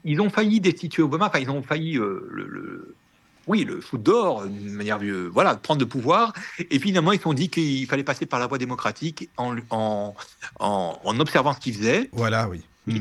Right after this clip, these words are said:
Speaker 1: Le
Speaker 2: Hmm,
Speaker 1: général
Speaker 2: hmm, hmm.
Speaker 1: Flint, manifestement, était, voilà, euh, prenait des notes, hein.
Speaker 2: Oui,
Speaker 1: Il
Speaker 2: oui, bah oui, il en prenait des notes,
Speaker 1: hein,
Speaker 2: oui, ça,
Speaker 1: voilà.
Speaker 2: c'est sûr. Oui,
Speaker 1: Et
Speaker 2: oui.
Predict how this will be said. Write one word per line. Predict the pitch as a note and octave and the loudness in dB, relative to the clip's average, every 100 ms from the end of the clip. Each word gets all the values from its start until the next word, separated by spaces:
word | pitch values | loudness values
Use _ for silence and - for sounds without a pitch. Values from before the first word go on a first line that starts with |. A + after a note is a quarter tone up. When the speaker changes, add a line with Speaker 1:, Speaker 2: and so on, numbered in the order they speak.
| E2 | -2
Speaker 1:
Le | C#3 E3 | 2 2
Speaker 2:
Hmm, | |
Speaker 1:
général | F3 F3 E3+ D#3 | 2 2 2 2
Speaker 2:
hmm, | |
hmm. | |
Speaker 1:
Flint, | - F3 A#2+ | 0 -2 0
manifestement, | C3 C3+ D3 - C#3 C3 C3 - | -2 -2 -4 -4 -2 -4 -4 -10
était, | A#2 B2 A2 G2+ F2+ E2+ - | -10 -6 -6 -6 -8 -10 -2
voilà, | A2+ C3+ - | 0 0 -2
euh, | D#2+ D2+ D#2 - | -10 -12 -14 -4
prenait | D3+ C3+ | -2 0
des | A2 | 0
notes, | E3+ C4+ - | -2 -4 -8
hein. | B2+ - G#2+ | -8 -4 2
Speaker 2:
Oui, | D#3 | 6
Speaker 1:
Il | G3+ | 6
Speaker 2:
oui, | G3+ | 6
bah | A#2 B2+ | 4 4
oui, | E3+ D#3 | 4 4
il | |
en | A2+ | 2
prenait | - E3+ D#3+ | 2 2 2
des | B2+ | 2
notes, | B2 | 2
Speaker 1:
hein, | F3+ | 2
Speaker 2:
oui, | C#3+ | 0
ça, | C#3 | 2
Speaker 1:
voilà. | A#2 E3+ E3+ | 4 4 4
Speaker 2:
c'est | C#3 | 2
sûr. | F#3 - | -4 -4
Oui, | B2 | 0
Speaker 1:
Et | C#3+ | 2
Speaker 2:
oui. | C#3+ C#3 B2+ A2 | 2 0 -4 -8